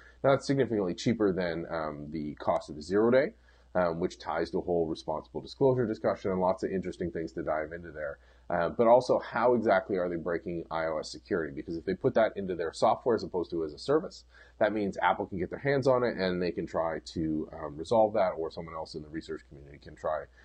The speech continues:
to find that zero day, um, that they're using and then, um, push that back for disclosure to fix it up. So keep an eye on that 'cause that's, that's really, really interesting. Um,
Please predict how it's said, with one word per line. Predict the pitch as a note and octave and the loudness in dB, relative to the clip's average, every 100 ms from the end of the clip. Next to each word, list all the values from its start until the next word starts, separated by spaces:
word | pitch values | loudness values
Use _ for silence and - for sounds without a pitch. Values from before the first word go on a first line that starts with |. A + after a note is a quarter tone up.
| - - | -20 -8
to | |
find | - A2+ G#2+ | 0 2 4
that | F#2+ F2+ | 0 0
zero | F#2+ F2 | 0 0
day, | E2+ E2 D#2+ - | 0 0 -2 -2
um, | D#2+ D2+ D2+ | -2 -2 -4
that | D2+ | -8
they're | D#2+ E2+ | -4 4
using | C#3 D3+ C#3+ A#2+ G2 | 6 6 4 0 -2
and | F2+ | -2
then, | E2+ E2 E2+ | -4 -4 -6
um, | E2 D#2+ | -8 -8
push | - F#2 | -4 -4
that | E2+ D#2 | -4 -4
back | E2+ D#2+ - | -2 -2 -4
for | D#2+ | -10
disclosure | C#2+ - D#2+ D2+ D2+ | -10 -8 -8 -6 -10
to | D2+ - | -12 -12
fix | - D2 | -12 -8
it | |
up. | C#2+ - | -8 -8
So | - D2+ - - - _ | -8 -8 -8 -18 -20 _
keep | F3+ E3+ | 2 4
an | E3 | 6
eye | C#3 C3+ | 6 6
on | A#2 | 4
that | A2 G#2 | 2 0
'cause | - | -2
that's, | G2 F#2 - | -2 -2 -4
that's | - F#2 - | -2 -2 -2
really, | F2 E2 | 0 0
really | D#2 D#2 D#2+ | 0 0 -2
interesting. | F2+ D#2+ D2+ D2 - | -4 -8 -10 -12 -12
Um, | E2 E2 D#2+ D#2+ | -6 -4 -6 -10